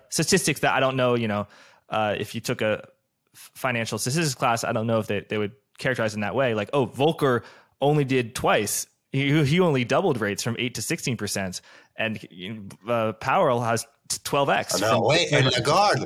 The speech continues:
Speaker 2: Lagarde, she went from, from negative to positive. I mean, this is more than infinity here in, in terms of percentage change.
Speaker 1: She's an infinite
Speaker 2: I mean,
Speaker 1: hiker, yeah.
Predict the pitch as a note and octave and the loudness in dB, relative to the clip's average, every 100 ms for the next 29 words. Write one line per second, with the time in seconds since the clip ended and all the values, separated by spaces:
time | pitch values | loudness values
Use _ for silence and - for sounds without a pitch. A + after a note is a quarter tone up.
0 | - A#2 B2 G3+ G3+ - D3+ E3+ D3+ C#3 | -4 -2 2 4 4 2 2 2 2 2
1 | A#2+ A2 - B2+ A#2+ C3+ G3 G#3 C#3 - | 0 0 -2 0 2 2 2 2 2 0
2 | C3 - E3 C4 B3 B2 G#2 G#2 G2 - | -2 2 4 4 2 2 2 -2 -4 -12
3 | - - G3 D#4 F3 F3 G3 D#3+ C#3+ C#3 | -8 -2 2 4 4 4 4 4 4 2
4 | - E4 E4 C4+ A2+ A2+ G2+ G2 G2+ G#2+ | 4 4 6 4 2 0 -2 -2 -6 -2
5 | C3 A#2 - C3 C3 C3 A2+ - C3 G#3 | -2 -2 -2 -4 -2 -2 -4 -4 -2 2
6 | E4 - - - F3 F#3 G3 - G3 - | 2 2 -2 -4 0 2 2 4 4 6
7 | F#3 D#3 D#3+ E3+ C3 G2+ B2 G#2 | 4 4 4 2 2 2 2 0